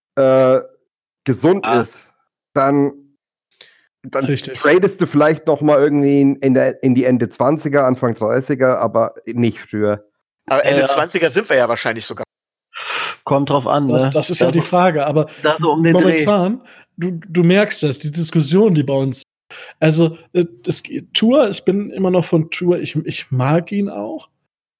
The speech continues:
Speaker 3: aber es, äh, es kann momentan keiner eine valide Aussage treffen.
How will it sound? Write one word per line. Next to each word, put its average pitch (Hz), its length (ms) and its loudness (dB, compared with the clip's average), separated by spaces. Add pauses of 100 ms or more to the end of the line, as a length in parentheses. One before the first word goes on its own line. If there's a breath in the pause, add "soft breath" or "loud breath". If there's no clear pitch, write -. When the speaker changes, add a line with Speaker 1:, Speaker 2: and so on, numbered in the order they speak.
(360)
Speaker 3:
aber 185 880 2 (560)
es, 185 280 -2
äh, 240 160 -10 (240)
es - 160 -4
kann 180 180 2
momentan 170 440 2
keiner 160 240 2
eine 135 320 -2
valide 139 360 -2
Aussage 120 460 -6
treffen. 123 320 -16